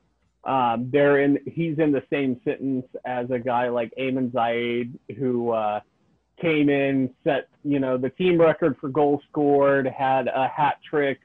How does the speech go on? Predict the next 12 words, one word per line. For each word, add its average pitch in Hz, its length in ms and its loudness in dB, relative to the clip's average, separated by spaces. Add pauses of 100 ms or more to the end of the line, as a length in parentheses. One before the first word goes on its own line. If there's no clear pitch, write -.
(120)
that 131 160 -6 (100)
secured 143 480 -2
them 139 180 0
the 127 140 -2
spring 139 360 -4
championship 127 680 -6
in 123 80 -6
the 120 100 -4
North 127 320 -2
American 123 460 -6
Soccer 120 340 -4
League. 120 300 -4